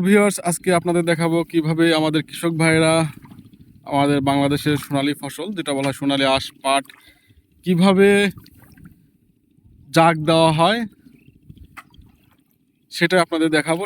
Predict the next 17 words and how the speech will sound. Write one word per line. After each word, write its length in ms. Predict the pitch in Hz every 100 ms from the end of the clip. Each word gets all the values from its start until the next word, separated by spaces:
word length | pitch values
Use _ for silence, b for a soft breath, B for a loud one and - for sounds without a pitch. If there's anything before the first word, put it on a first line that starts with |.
| -
সঙ্গেই 260 | 156 147 151
থাকুন। 200 | 147 170 214 _ _ _ _ _ _ _ _ _ _ _ _ _ _ _ _ _ _ _ _ _ _ _ _ _ -
এখানে 200 | - 175 160
দেখতে 180 | 151 190
পাচ্ছি 260 | 185 - 185 180 _ _ - _ _ _ _ _ _ - _ _ _ _ _ _ _ _ _ _ _ _ _ _ _ -
কে 80 | 160
যেন 140 | 170 180 175 170
চায়না 280 | 156 160 170 160
জাল 180 | 151 143 B B B B -
পেতে 160 | 143 139
রাখছে 180 | 143 151 151
মাছ 120 | 143 - 139
ধরার 180 | 151 143
জন্য। 140 | 147 190 175
তবে 180 | 151 147 135
চায়না 240 | 143 147
জাল 120 | 160